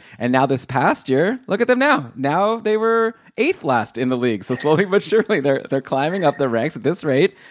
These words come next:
Seems like we're gonna be, uh, talking about a playoff team, if not this year, the next year, if they just continue this pattern. And for what it's worth, things were looking better. Like, a couple months into the season, like, by December fourth,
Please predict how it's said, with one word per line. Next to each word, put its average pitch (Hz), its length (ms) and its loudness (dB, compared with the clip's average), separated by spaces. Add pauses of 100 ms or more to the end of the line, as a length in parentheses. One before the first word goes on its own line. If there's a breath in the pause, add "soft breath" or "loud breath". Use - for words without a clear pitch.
Seems 165 260 -2
like 302 100 0
we're 139 120 -2
gonna 123 220 2
be, 120 320 2
uh, 107 280 0
talking 120 260 0
about 113 60 2
a 110 100 -2
playoff 120 280 0
team, 117 160 -2
if 107 120 -4
not 113 220 -2
this 120 180 -4
year, 120 120 0
the 107 80 -2
next 120 280 -2
year, 117 60 -2
if 101 80 -6
they 101 80 -6
just 107 160 -10
continue 117 520 -6 (320 loud breath)
this 113 160 -2
pattern. 117 440 0
And 123 240 -2
for 139 100 2
what 165 120 4
it's 254 120 -4
worth, 220 120 2
things 143 160 -4
were 208 80 2
looking 196 240 -2
better. 107 400 0
Like, 110 220 -2 (240 loud breath)
a 101 60 -6
couple 135 220 0
months 247 180 0
into 147 200 2
the 123 240 2
season, 120 400 -2
like, 98 200 -6
by 113 280 2
December 147 340 -2
fourth, 127 460 0